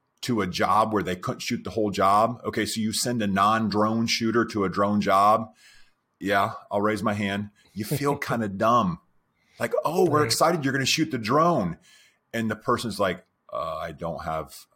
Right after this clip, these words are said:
Speaker 1: I don't have a drone." And then you're like, "Okay, Todd, what'd you do? You screwed that one up."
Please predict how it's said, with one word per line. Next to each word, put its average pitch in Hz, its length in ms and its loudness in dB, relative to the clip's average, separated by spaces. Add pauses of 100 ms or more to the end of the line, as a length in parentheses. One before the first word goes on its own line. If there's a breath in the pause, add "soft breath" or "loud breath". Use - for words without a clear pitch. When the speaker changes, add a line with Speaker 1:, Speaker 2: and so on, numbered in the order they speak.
(200)
Speaker 1:
I - 80 -12
don't 78 220 -8
have 98 180 -2
a 120 60 -2
drone." 71 500 -8
And 95 160 -4
then 101 140 0
you're 92 160 0
like, 85 240 0
"Okay, 98 280 -4
Todd, 78 300 -4
what'd 82 200 -6
you 82 80 -8
do? 95 140 -4
You 82 140 -4
screwed 85 280 -8
that 80 180 -4
one 80 140 -6
up." - 260 -2